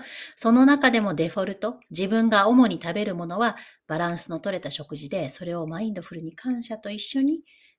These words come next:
自分の体を作ってくれているものだと自覚した上で食べること。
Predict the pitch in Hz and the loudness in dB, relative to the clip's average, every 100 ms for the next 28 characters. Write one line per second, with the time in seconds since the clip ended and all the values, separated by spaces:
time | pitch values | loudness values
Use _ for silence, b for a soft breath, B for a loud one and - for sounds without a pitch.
0 | _ 190 190 190 185 185 185 180 180 185 | _ -4 -2 -2 -4 -6 -4 -2 -2 -2
1 | 196 - 220 208 - 143 175 170 170 156 | -4 -8 -10 -10 -12 -12 -8 -6 -4 -6
2 | 170 185 196 220 247 196 - - b b | -6 -6 -2 0 0 0 -6 -14 b b
3 | b b b - 131 175 180 277 277 269 | b b b -12 -6 -6 -2 -2 0 -2
4 | - 262 254 262 247 269 262 - _ _ | -2 -2 0 0 -2 -4 -4 -8 _ _
5 | _ - 135 120 - - _ | _ -16 -12 -12 -14 -20 _